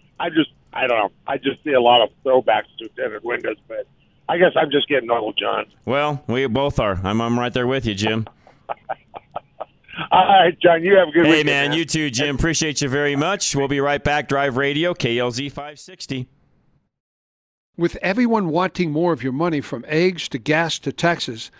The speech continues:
Speaker 3: how do you keep more of what you've earned? Call seven two zero, eight nine five, zero five hundred, Affordable Interest Mortgage, where we can show you how to pay less interest on your home, have access to your equity for thirty years,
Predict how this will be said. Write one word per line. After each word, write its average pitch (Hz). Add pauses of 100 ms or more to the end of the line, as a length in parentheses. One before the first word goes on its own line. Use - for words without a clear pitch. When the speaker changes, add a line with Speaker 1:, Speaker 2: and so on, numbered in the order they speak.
(160)
Speaker 3:
how 220
do 233
you 196
keep 190
more 175
of 123
what 165
you've 175
earned? 208 (420)
Call 147
seven 220
two 180
zero, 156
eight 180
nine 170
five, 156
zero 147
five 135
hundred, 127 (120)
Affordable 175
Interest 131
Mortgage, 120 (160)
where 165
we 233
can 196
show 208
you 190
how 160
to 170
pay 165
less 185
interest 196
on 160
your 143
home, 196 (100)
have 135
access 175
to 165
your 151
equity 180
for 143
thirty 175
years, 175